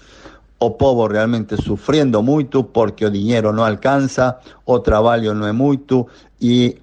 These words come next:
a população argentina, a cidadania dividida entre muitos pobres, quase cinquenta por cento, e o resto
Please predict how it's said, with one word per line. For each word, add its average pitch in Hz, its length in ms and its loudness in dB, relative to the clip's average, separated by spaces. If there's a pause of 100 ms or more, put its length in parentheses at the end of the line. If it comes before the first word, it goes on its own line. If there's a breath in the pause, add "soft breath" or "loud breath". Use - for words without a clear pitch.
a 113 120 0
população 113 720 0
argentina, 104 680 -2
a 95 40 -4
cidadania 101 760 0
dividida 113 720 0 (280 loud breath)
entre 101 360 0
muitos 131 400 0
pobres, 110 420 2
quase 107 320 -2
cinquenta 98 640 -2
por 95 200 -6
cento, 113 380 -2
e 104 120 0
o 98 80 -2
resto 104 500 -2